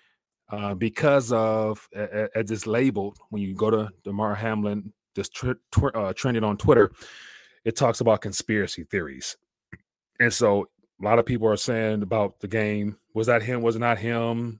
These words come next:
Da, da, da, da, da, whatever. Okay. It doesn't really matter. I mean, this is just a, he's an athlete, you know, guy, you know, is, what happened to him was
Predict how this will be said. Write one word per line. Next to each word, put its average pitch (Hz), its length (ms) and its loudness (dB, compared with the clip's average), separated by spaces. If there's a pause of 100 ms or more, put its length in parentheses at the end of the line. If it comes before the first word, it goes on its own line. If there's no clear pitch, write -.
Da, 117 100 0
da, 110 160 0
da, 107 120 -2
da, 104 140 -2
da, 98 60 -4
whatever. 98 240 -2
Okay. 98 280 -2 (580)
It 147 60 4
doesn't 139 200 10
really 113 140 4
matter. 95 320 -2
I 107 40 0
mean, 107 200 0
this 113 160 0
is 107 80 -6
just 104 220 -4
a, 95 260 -6 (380)
he's 113 160 -2
an 123 60 6
athlete, 104 440 4
you 110 100 -6
know, 92 260 -6
guy, 110 260 2
you 110 100 -6
know, 104 120 -2
is, 104 220 -2
what 107 160 0
happened 120 360 2
to 131 100 -2
him 117 180 0
was 104 220 -2